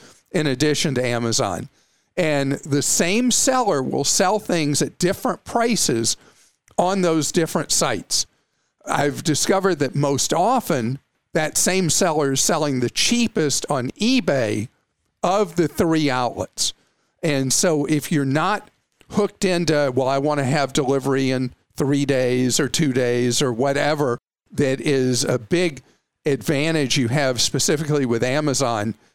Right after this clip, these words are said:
Some of the Walmart dot com stuff gets delivered same day now. If that's not as important to you, comparison shop on eBay,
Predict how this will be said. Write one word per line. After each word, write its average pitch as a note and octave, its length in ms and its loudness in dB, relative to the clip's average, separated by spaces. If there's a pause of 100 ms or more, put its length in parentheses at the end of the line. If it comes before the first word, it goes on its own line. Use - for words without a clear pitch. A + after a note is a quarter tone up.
(340)
Some E3 260 0
of D3+ 80 0
the C3 80 0
Walmart D3 640 0
dot B2 220 -2
com B2+ 260 -2
stuff C3+ 300 0
gets - 220 -2
delivered A#2+ 480 -2
same G3 400 2
day G#2+ 460 -2 (100)
now. G#2 380 -2 (880)
If C#3+ 240 0
that's F3 380 -2
not D3+ 280 0
as E3 160 0
important F3 500 -2
to G#3 120 0
you, G3 300 0 (500)
comparison F#3 800 0
shop D#3 560 0
on F#3+ 300 0
eBay, A#2+ 640 0